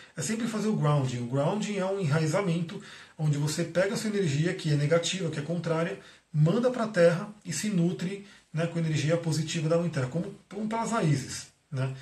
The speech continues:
Isso é uma coisa interessante fazer também. Vamos continuar porque eu quero chegar no conto chinês.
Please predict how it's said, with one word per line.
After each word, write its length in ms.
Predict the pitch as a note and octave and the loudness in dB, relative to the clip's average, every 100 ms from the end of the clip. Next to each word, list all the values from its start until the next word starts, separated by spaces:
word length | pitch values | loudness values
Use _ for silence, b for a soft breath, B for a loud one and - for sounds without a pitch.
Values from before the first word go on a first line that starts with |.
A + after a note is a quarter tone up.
| B - | B -8
Isso 80 | D3 | -2
é 40 | |
uma 100 | D3 | -2
coisa 160 | D#3 D#3 | 0 -2
interessante 460 | D#3+ D#3+ E3+ D#3+ | -2 -4 -4 -4
fazer 240 | F#3 D#3+ E3+ | -4 -2 -2
também. 360 | G3 D3+ A2+ - - B B B B B B B B _ | 0 -2 -2 -8 -20 B B B B B B B B _
Vamos 160 | G3 G#3+ | -2 0
continuar 460 | A3+ A3 F#3+ F#3+ | 0 2 0 0
porque 220 | G#3 G#3+ G#3 | 0 -4 -4
eu 60 | |
quero 200 | G#3 G3 | -2 -2
chegar 240 | - G3 G3 | 0 0 0
no 80 | |
conto 240 | - F#3+ - | -2 -4 -2
chinês. 800 | A3 F3 E3 C#3+ C3 - - | 0 2 2 2 0 -4 -6